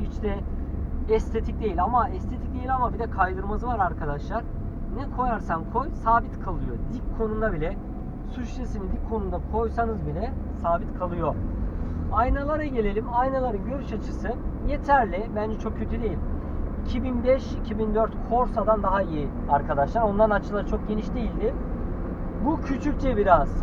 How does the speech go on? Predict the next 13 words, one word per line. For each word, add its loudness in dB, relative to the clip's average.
Açıları 0
geniş 0
ama 2
çok -2
dar 8
kalmış 4
yukarıdan 0
aşağıdan 2
böyle. 0
Biraz 2
daha 4
geniş -2
olsaydı 0